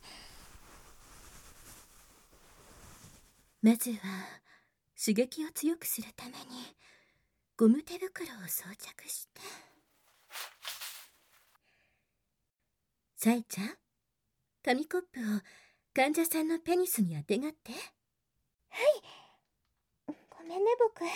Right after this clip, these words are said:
Speaker 1: すぐ楽にしてあげるから。
Speaker 2: はーい。じゃあ、カウントダウンしますよ。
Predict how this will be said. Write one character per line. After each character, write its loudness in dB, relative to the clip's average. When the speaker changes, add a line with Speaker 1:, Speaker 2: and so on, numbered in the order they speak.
Speaker 1:
す -4
ぐ -2
楽 -4
に -6
し -14
て -8
あ -4
げ 4
る 2
か 2
ら。 -4
Speaker 2:
は -2
ー 2
い。 -6
じ 4
ゃ 2
あ、 -6
カ 2
ウ 0
ン -10
ト 2
ダ 2
ウ 2
ン -2
し -4
ま -8
す -2
よ。 0